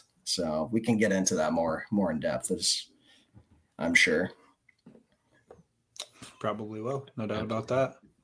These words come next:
Speaker 3: Absolutely. Now, what, uh, I, I was looking at, at your systematic reviews you've done,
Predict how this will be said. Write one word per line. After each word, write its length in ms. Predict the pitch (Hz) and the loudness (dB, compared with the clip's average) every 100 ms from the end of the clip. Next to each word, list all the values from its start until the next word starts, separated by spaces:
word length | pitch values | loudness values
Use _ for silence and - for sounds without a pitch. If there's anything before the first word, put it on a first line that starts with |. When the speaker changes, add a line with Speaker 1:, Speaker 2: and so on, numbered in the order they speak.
| _ - _ _ _ _ - - _ - | _ -20 _ _ _ _ -18 -18 _ -8
Speaker 3:
Absolutely. 480 | 87 - 82 98 - _ _ - - - - | -8 -4 -4 -4 -8 _ _ -18 -6 -6 2
Now, 260 | 95 95 - - - - - | 2 2 -2 -14 -16 -14 -12
what, 540 | 101 101 117 135 - | 0 8 10 10 4
uh, 540 | 123 110 107 - 104 - | 4 8 8 8 4 4
I, 40 | |
I 20 | |
was 160 | 101 95 | 2 6
looking 240 | 107 107 | 6 8
at, 320 | 98 90 - - - - | 8 6 2 -16 -8 2
at 220 | 78 - | 2 4
your 540 | 87 82 82 80 80 | 4 4 6 2 0
systematic 520 | - 107 - 90 85 | 2 2 4 4 4
reviews 300 | 85 82 87 | 4 4 2
you've 120 | 82 71 | 2 -2
done, 280 | 73 69 | -4 -4